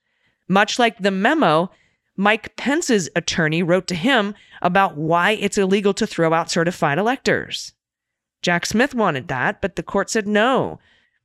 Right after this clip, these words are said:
That was actually covered by speech or debate clause, but it also would have been deliberative process privilege because that's a deliberative process. They used speech or debate because he was acting as the president of the Senate that day.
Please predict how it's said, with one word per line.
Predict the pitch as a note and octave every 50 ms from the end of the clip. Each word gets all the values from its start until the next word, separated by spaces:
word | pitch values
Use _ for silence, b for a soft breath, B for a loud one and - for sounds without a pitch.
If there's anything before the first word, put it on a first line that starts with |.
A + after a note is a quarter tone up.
| _ _ -
That | E3 F#3+
was | A3 G#3
actually | G#3+ F3+ - - F3+
covered | - F#3 F3 E3+ D#3+ D#3
by | C#3+
speech | C3+ - - - F3 D3+ -
or | D3+ C#3
debate | C3 C3+ D3+ F3+ F#3 -
clause, | - - E3 D3 C3+ C3+ C#3 D3
but | D3+ D3 D3
it | - -
also | F#3+ F#3+ F#3 - F3+ D#3+
would | D3+ D3 C#3+
have | D3 C3+
been | - C3+ B2+
deliberative | C3+ B2+ C3 C3 C3 B2+ A2+ A2+ -
process | - C3+ C3+ - - C3+ -
privilege | - - C3 - - D3+ D#3 D#3
because | - - - C#3 C3 b b b b b b b _
that's | - C#3+ E3+ - G#3+
a | F#3+
deliberative | F3 G3 F#3+ F#3 F#3 F#3 F#3+ G3+ G3 F#3+ - -
process. | G#3 G3+ G#3 G3 - C#3 - - - - - - - _ _ _ _ _ _ _ _ _ _ _ _ _ _ _
They | - F3
used | D#3 D#3+ F3 -
speech | - D#3+ C#3+ -
or | D#3+
debate | C#3+ - - C#3+ B2+ - -
because | D3+ - D3+ C#3
he | - - C#3
was | C3+ B2+ C3+
acting | B2+ B2 C3 - - B2 B2+ B2
as | A#2+ A2+ - -
the | - D3 - - C3 - _ _ _ _
president | - D#3 C3+ B2+ C3+ C#3 C3 B2
of | A#2+ A2+
the | A#2+
Senate | - D#3+ D3 C#3+ C3+ -
that | - - -
day. | - A2+ C3 C#3